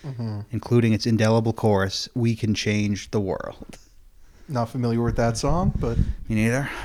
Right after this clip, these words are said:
Speaker 2: Not a big
Speaker 1: Wow.
Speaker 2: Graham Nash guy.
Speaker 1: No. <laughs> But congrats on Dickie for working with a Kennedy. I mean, that's
Speaker 2: <laughs> Yeah.
Speaker 1: always, like, every Bostonian's <laughs> dream.
Speaker 2: True. Local legends.
Speaker 1: Yeah.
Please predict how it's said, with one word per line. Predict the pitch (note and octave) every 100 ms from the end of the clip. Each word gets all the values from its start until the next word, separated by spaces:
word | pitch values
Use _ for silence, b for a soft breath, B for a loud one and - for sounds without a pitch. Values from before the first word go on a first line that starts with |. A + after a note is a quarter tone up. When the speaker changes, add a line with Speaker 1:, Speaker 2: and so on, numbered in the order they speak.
| B B B B B -
Speaker 2:
Not | A#2+
a | A2
big | A2
Speaker 1:
Wow. | A#2
Speaker 2:
Graham | A2 A2+ G#2+
Nash | G#2 G#2+ -
guy. | B2 A2 A#2 A#2+
Speaker 1:
No. | - -
<laughs> | - - - - - - b b b - C#3+
But | C3+ C3 - -
congrats | - E3 B3 D#4 D4+
on | G3
Dickie | G3+ G#3+
for | F3+ D#3+ C#3+ - - _ - - -
working | C#3+ D#3
with | D#3+
a | D3
Kennedy. | E3+ D3+ C#3 - - - - -
I | A#2
mean, | A#2+
that's | B2 C#3+
Speaker 2:
<laughs> |
Yeah. | D#3
Speaker 1:
always, | C#3+ C3
like, | C3+ C3
every | C3 D3
Bostonian's | C3+ C3 - C3+ D#3+ D#3 D3 C3
<laughs> |
dream. | A#2+ D3 D#3 E3 -
Speaker 2:
True. | - A2 A#2 E2+ -
Local | A2 A2+ A#2
legends. | G#2+ A2 G2 - -
Speaker 1:
Yeah. | B2 A#2 G#2+